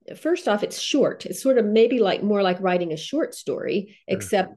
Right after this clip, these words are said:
Speaker 1: <laughs> you don't even have to, I mean, unfortunately with, you know, <laughs> scientific writing, it's not very engaging, right?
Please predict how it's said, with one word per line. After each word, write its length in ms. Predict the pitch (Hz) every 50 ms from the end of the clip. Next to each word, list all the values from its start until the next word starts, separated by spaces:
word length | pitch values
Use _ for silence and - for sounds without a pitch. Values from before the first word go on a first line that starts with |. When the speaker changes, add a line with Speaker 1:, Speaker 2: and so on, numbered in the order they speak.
| _
Speaker 1:
<laughs> 100 | _ -
you 240 | - 190 220 220 233
don't 220 | 220 240 247 240
even 180 | 233 220 185 202
have 260 | 226 226 190 208 - -
to, 180 | - 185 180 180 - _ -
I 60 | -
mean, 180 | 208 208 196 185
unfortunately 1000 | - 202 208 202 - 240 226 226 226 - 220 - - 180 180 180 175 170 170 - -
with, 220 | - 170 175 - _
you 200 | - 196 196 185
know, 80 | 180 -
<laughs> 120 | 185 -
scientific 520 | 233 247 285 302 202 - 190 180 - 190 -
writing, 480 | - 175 185 190 190 185 165 160 160 160
it's 160 | - - -
not 280 | 185 180 180 - 170 170
very 320 | 180 175 170 165 165 156
engaging, 720 | 156 156 147 165 160 160 156 151 147 135 143 170 196 196
right? 360 | 185 151 156 156 165 175 -